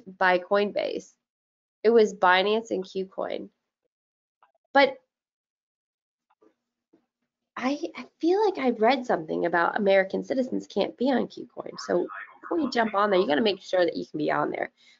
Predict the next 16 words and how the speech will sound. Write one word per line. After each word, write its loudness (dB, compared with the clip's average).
I 0
have 2
an 2
account, 0
but 4
it's, 2
it's -8
something 4
I 2
opened 4
up, 2
gosh, 2
two -14
thousand -2
eighteen. -8
So 4